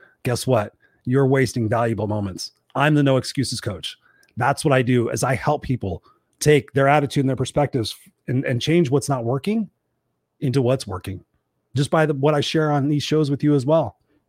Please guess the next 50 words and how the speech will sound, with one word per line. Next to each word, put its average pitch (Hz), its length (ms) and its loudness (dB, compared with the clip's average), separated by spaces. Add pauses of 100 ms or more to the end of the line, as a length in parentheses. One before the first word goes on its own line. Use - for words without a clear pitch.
(320)
So 123 200 -2
if 110 80 -4
you 135 80 2
want 151 160 4
an 151 60 2
opportunity 151 400 0
to 147 100 0
talk 151 220 -2
to 170 80 -4
me, 175 180 0 (360)
you 113 100 -2
know 113 100 0
where 117 80 0
to 107 80 -4
find 107 240 -2
me. 95 220 -4
I'm 123 160 0
always 120 200 2
here 117 160 0
for 107 200 -2
you. 101 100 0 (400)
I 147 120 4
love 156 180 8
you 165 60 6
guys. 151 260 6
This 170 120 2
is 160 80 2
the 160 80 6
Raw 151 140 8
and 151 80 6
Unscripted 165 320 2
Show. 156 380 4 (260)
Again, 147 220 2
we'll 151 100 4
be 156 80 4
back 151 260 0
next 160 280 0
Tuesday, 196 360 4
seven 175 260 0
P 165 140 4
M 156 100 4
Pacific 143 260 -4
Standard 156 320 -2
Time, 147 320 0 (280)
with 127 160 0
another 139 240 2
famous 143 340 0
guest 151 340 0
or 120 80 0
another 127 260 0